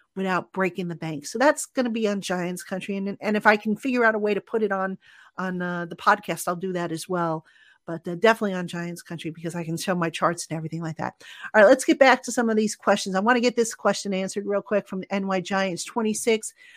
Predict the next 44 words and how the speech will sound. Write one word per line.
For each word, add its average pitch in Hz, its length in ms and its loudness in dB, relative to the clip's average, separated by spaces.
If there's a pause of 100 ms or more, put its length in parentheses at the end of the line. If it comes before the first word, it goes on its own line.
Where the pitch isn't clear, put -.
(200)
Wants 208 220 2
some 208 140 2
advice 220 420 6
on 214 120 -2
how 240 220 0
to 254 100 0
become 226 360 -6
an 208 180 -4
N 202 120 -2
F 202 160 -4
L 196 180 2
journalist. 180 800 -6 (760)
Don't. - 600 -2 (720)
Do 190 80 0
you 214 60 8
know 214 120 8
how 240 160 6
many 233 200 6
<laughs> - 40 4
hours - 640 6 (100)
I 262 140 10
work? - 480 -2 (340)
No, 190 140 2
I'm 208 240 0
just 208 220 -4
kidding. 139 320 -2
I 190 100 -4
don't 208 100 0
wanna 226 200 0
discourage 208 460 -4
anybody. 160 360 -4
I'm, 175 100 -4 (140)
but 196 100 -6
seriously, 214 440 2
it 190 80 4
is 233 140 4
a 233 60 2
lot 208 220 4
of 190 80 -4
work, 185 240 -4
a 147 40 -14
lot 196 240 6
of 180 160 0
hours. 165 560 -2